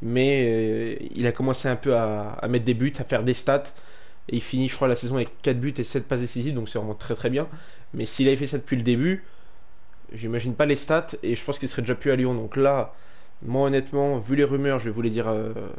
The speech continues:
dans quelques instants, les, les, les deux rumeurs qu'il a, en tout cas, il est sur une shortlist de deux, quand même, deux bons clubs de, d'Europe. Moi honnêtement, euh, comme vous l'avez vu sur mon mercato idéal, moi je l'ai vendu. Et si on arrive à le vendre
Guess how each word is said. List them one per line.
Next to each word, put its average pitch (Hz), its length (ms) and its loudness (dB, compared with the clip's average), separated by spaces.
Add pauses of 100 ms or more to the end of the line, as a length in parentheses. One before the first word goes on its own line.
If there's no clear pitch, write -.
(120)
dans 110 80 -6
quelques 113 320 -6
instants, 160 340 -6 (460)
les, 110 260 4
les, 107 280 0
les 110 120 -2
deux 127 160 2
rumeurs 123 300 2
qu'il 131 160 2
a, 135 80 6
en 117 80 2
tout 143 120 -2
cas, 135 60 2 (100)
il 127 80 -2
est 120 60 0
sur - 160 -2
une 113 100 0
shortlist - 640 0
de 113 260 -2
deux, 117 600 2
quand 127 80 0
même, 113 300 2
deux 143 160 2
bons 131 200 2
clubs 120 280 2
de, 110 340 2
d'Europe. 120 400 2 (920)
Moi 131 220 2
honnêtement, 143 500 2
euh, 113 480 0 (960)
comme 131 160 2
vous 127 80 4
l'avez 127 180 4
vu 131 140 2
sur - 120 -2
mon 120 100 0
mercato 120 280 0
idéal, 131 240 4
moi 127 160 0
je 113 40 -4
l'ai 120 80 2
vendu. 117 380 -2 (540)
Et 127 100 -4
si - 140 -4
on 135 80 2
arrive 135 160 4
à 135 60 4
le 117 60 0
vendre 131 360 0